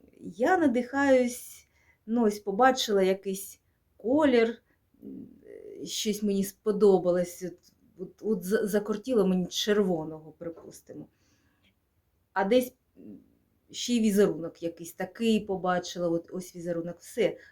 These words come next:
склала один до одного, якщо руки щось почали в'язати, е, і то воно і вийде. А так, ні, не надихаюсь таким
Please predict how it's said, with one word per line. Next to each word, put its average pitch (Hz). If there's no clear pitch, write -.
склала 233
один 214
до 247
одного, 285
якщо 202
руки 214
щось 196
почали 180
в'язати, 349
е, 156
і 196
то 302
воно 226
і 196
вийде. -
А 190
так, 320
ні, 226
не 240
надихаюсь 208
таким 202